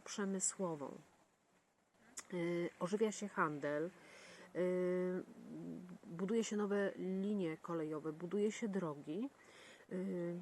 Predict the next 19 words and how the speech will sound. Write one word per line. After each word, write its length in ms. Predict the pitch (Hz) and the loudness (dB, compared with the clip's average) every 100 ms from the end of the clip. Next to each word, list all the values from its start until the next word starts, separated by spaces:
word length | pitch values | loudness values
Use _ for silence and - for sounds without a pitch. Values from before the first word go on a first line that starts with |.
| - | -6
przez 220 | - 233 | -6 -4
to 120 | 262 | -4
też 180 | - 220 | -4 -2
następuje 460 | 220 - 208 214 202 | -2 -2 0 2 2
proces 320 | 208 196 190 | -2 -4 -2
urbanizacji, 800 | 185 180 185 180 208 208 - - - | -2 0 -2 0 0 -2 -4 -8 -10
czyli 200 | - 165 | -10 -6
bardzo 320 | 156 175 180 | -2 -2 -4
szybko 280 | 180 - 175 | -10 -6 -2
zaczynają 400 | 170 - 175 170 | -2 -2 -2 0
rozwijać 360 | 170 175 190 - | 0 -2 -2 -2
się 140 | 214 | 0
miasta. 600 | 214 240 226 - 175 156 - - - - - - | 2 2 0 -4 -4 -6 -6 -16 -18 -18 -18 -4
Y, 160 | 180 180 | 0 2
niektóre 380 | 196 202 202 202 | 2 0 -2 0
miasta 420 | 190 180 185 180 - | 2 0 -2 -4 -4
tak 140 | 220 | -4
się 120 | - | -2
rozrastają, 680 | 185 180 175 180 165 156 175 | -2 -2 -4 -4 -4 -2 -4